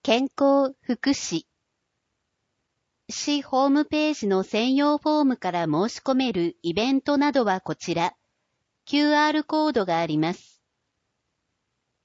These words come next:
八の一、ひらかたポイントは最終利用日から一年で失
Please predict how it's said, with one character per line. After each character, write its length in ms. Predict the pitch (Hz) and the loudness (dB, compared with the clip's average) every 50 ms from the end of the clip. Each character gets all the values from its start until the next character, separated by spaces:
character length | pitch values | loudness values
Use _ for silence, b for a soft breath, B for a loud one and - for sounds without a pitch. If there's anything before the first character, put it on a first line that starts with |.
| _ _ _ _ _ _ _ _ _ _ _ | _ _ _ _ _ _ _ _ _ _ _
八 400 | - 220 208 - - 285 294 285 | -4 -4 -4 -2 0 0 2 4
の 160 | 269 226 185 | 4 4 2
一、 440 | 151 139 - - - - 185 - - _ _ _ _ _ _ _ _ _ _ _ _ _ _ _ _ _ _ | 0 -2 -6 -12 -10 -8 -8 -8 -10 _ _ _ _ _ _ _ _ _ _ _ _ _ _ _ _ _ _
ひ 160 | - - 240 | -6 -2 2
ら 160 | 220 254 269 | 2 2 2
か 120 | - 285 285 | 2 0 2
た 140 | - 285 285 | 2 0 2
ポ 200 | - 311 302 302 | 4 2 4 4
イ 120 | 294 285 | 4 2
ン 80 | 269 - | 2 0
ト 180 | - 196 180 | 2 2 2
は 220 | 175 170 185 - - _ | 4 4 2 0 -2 _
最 320 | - - - 202 233 262 - | -10 -2 0 2 2 2 0
終 320 | - - 294 294 294 294 | -2 0 2 2 2 2
利 100 | 285 277 | 2 2
用 220 | 285 302 302 302 | 4 4 4 4
日 160 | 294 247 233 - | 2 0 -2 -2
か 160 | - 185 170 | -2 0 0
ら 160 | 165 160 151 | 2 2 0
一 240 | 147 - - - 269 | -2 -2 -4 -2 0
年 260 | 277 302 285 262 226 | 2 2 4 2 2
で 140 | 180 175 175 | 2 0 0
失 260 | - - - 156 | 0 -4 -8 -10